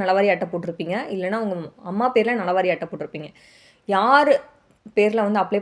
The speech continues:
பண்ணியிருந்தீங்களோ அவங்க பேர்ல, இப்ப அம்மா பேர் அப்ளை பண்ணியிருந்தீங்கன்னா அம்மா மொபைல் நம்பர் கொடுத்துருப்பீங்க. அந்த மொபைல் நம்பரை நீங்க என்ன பண்ணணும்? இங்க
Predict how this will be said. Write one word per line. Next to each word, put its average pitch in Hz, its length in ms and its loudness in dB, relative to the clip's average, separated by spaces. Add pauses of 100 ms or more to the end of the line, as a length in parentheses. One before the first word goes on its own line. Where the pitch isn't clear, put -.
பண்ணியிருந்தீங்களோ 175 580 0 (520)
அவங்க 202 280 2 (140)
பேர்ல, 196 240 2 (360)
இப்ப 208 180 0
அம்மா 220 220 2
பேர் 220 180 6
அப்ளை 202 240 2
பண்ணியிருந்தீங்கன்னா 202 480 -2
அம்மா 220 220 0
மொபைல் 185 220 2
நம்பர் 170 220 -6
கொடுத்துருப்பீங்க. 151 440 -8 (280)
அந்த 196 200 -2
மொபைல் 220 280 2
நம்பரை 208 260 4 (180)
நீங்க 202 180 0
என்ன 220 160 0
பண்ணணும்? 214 300 -2 (160)
இங்க 220 220 2